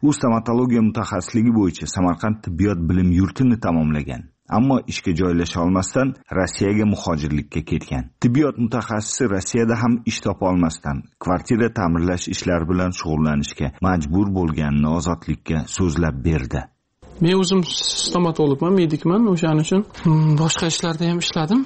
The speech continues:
Speaker 2: To'g'risi, men o'zimni kasbimdan boshqa ishlar menga to'g'ri kelmadi. Qurilishda ishlardim, kvartira remont.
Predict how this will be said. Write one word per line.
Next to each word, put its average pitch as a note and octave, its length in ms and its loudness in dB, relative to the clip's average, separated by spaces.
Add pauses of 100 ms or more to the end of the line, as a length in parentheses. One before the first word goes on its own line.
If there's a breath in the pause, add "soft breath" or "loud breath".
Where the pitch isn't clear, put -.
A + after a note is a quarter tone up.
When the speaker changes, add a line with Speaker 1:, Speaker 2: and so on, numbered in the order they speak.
(300 loud breath)
Speaker 2:
To'g'risi, D3+ 360 0 (160)
men E3 120 4 (160)
o'zimni D#3 380 2 (100)
kasbimdan D3+ 520 0 (100)
boshqa C#3+ 300 0
ishlar D#3 280 -2
menga D3 240 2
to'g'ri C#3+ 240 2
kelmadi. C3 360 0 (300)
Qurilishda G3+ 420 2
ishlardim, E3+ 380 -2 (280)
kvartira D#3 420 0
remont. C#3 280 0